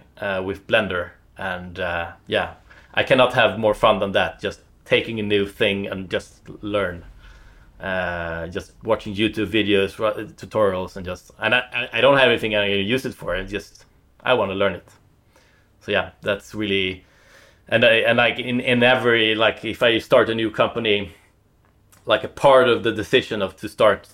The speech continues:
that company is, like, will there be new learnings for me? So that then when we started testing, for example, I, uh, uh, I said, "Okay, this time I'm gonna be the C M O 'cause I wanna learn more about that." I was into,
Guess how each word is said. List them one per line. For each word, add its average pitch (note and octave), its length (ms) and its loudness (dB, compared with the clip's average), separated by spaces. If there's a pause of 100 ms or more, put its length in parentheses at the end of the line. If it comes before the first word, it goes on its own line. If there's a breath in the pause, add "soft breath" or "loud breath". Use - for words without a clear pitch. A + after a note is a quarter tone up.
(140)
that A2 240 0
company F2+ 320 -4
is, - 280 -14
like, F2 280 -6
will A2 280 0
there G#2+ 100 2
be G#2+ 160 -4
new G#2+ 260 -4
learnings G2 380 0
for F#2 140 -12
me? E2 240 -14 (520 soft breath)
So G2+ 200 -4
that F#2+ 140 -6
then G#2 240 0
when G#2+ 140 -2
we G#2 120 -4
started G#2 440 2
testing, G#2+ 340 -2
for G2 160 -4
example, F2+ 500 -6
I, F#2 360 -4
uh, F2 380 -8 (600 soft breath)
uh, D#2+ 160 -14 (220)
I G#2+ 120 2
said, G2+ 340 2
"Okay, G2 200 2
this A#2+ 180 -2
time B2+ 220 2
I'm A#2 80 -4
gonna A2+ 160 -2
be G#2+ 100 -4
the G#2 80 -6
C A2+ 160 -2
M G2+ 120 -2
O F2+ 160 2
'cause - 180 -18
I G#2 60 -2
wanna G2+ 180 -2
learn F#2 180 -2
more F#2+ 160 0
about E2 240 -8
that." E2 260 -4
I F2 40 -10
was - 380 -14 (100)
into, F2 420 -14